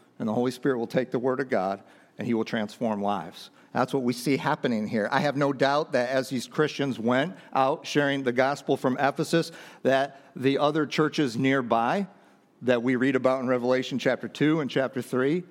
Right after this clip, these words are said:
that they came to be, they came into existence. If you look at Revelation two and three, the first one mentioned is the church of Ephesus. We have that here. But, but then there's the,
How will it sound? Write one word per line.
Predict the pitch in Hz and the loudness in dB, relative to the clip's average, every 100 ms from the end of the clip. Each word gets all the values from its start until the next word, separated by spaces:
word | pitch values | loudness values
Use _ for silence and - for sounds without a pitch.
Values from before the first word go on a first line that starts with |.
| - _ - | -18 _ -2
that | 120 | 0
they | 127 127 | 0 0
came | - 139 139 | 0 0 0
to | 123 | 0
be, | 123 160 | 2 2
they | 135 120 | 0 -2
came | 135 127 | 0 0
into | 131 - 135 | 0 0 -2
existence. | 120 117 135 - 170 - - | 0 -2 -2 -2 -4 -6 -6
If | 147 123 | -2 2
you | 135 | 2
look | 139 | 2
at | 139 127 | 0 2
Revelation | 135 127 135 143 139 | 0 2 0 0 -4
two | 127 156 | 0 0
and | 143 | 0
three, | 139 156 | 0 0
the | 127 | 0
first | - 147 - | 0 -2 0
one | 139 147 - - | 0 0 -2 -2
mentioned | 147 151 160 165 | 2 2 2 0
is | 120 | 0
the | 120 | 0
church | 165 156 | 0 2
of | 156 165 | 2 2
Ephesus. | 156 147 131 156 | 0 -4 -4 2
We | 151 | 4
have | 185 175 | 4 2
that | 175 | 2
here. | 190 233 127 - - - - | 2 2 -2 -10 -20 -8 2
But, | 151 147 | 2 4
but | 180 | 2
then | 190 196 | 2 2
there's | 190 151 | 2 2
the, | 170 147 | 2 2